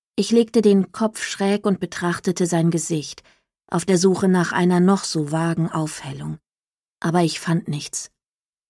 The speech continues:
Mutlos ließ ich die Schultern hängen. Ich traute ihm nicht mehr. Keinem dieser Menschen konnte ich noch vertrauen. Meine Mutter,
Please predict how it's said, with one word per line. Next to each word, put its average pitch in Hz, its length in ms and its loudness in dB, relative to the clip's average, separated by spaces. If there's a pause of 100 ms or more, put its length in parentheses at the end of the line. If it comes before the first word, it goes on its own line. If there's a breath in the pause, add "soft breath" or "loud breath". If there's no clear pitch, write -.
(340 soft breath)
Mutlos 190 580 6
ließ 190 220 0
ich 185 100 0
die 190 120 -2
Schultern 190 460 0
hängen. 170 380 -2 (680)
Ich - 160 -4
traute 208 320 4
ihm 165 200 0
nicht 165 220 -6
mehr. 165 260 -6 (600)
Keinem 196 420 4
dieser 160 260 -4
Menschen 165 460 2
konnte 165 280 0
ich 147 160 -6
noch 156 120 -2
vertrauen. 160 560 -2 (680)
Meine 202 260 2
Mutter, 214 580 2